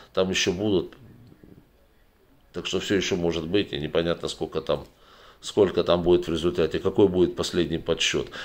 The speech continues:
Одно могу сказать, что вот это преступление рашистов уже переплюнуло преступление,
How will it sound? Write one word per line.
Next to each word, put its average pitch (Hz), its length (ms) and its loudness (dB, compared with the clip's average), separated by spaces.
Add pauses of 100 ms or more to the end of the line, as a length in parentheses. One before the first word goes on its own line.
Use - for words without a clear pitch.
Одно 101 300 8
могу 113 260 6
сказать, 110 360 6
что - 220 4
вот 92 140 0
это 139 180 10
преступление 123 800 4 (240)
рашистов 110 640 4 (280)
уже 113 220 8
переплюнуло 120 680 8
преступление, 101 920 4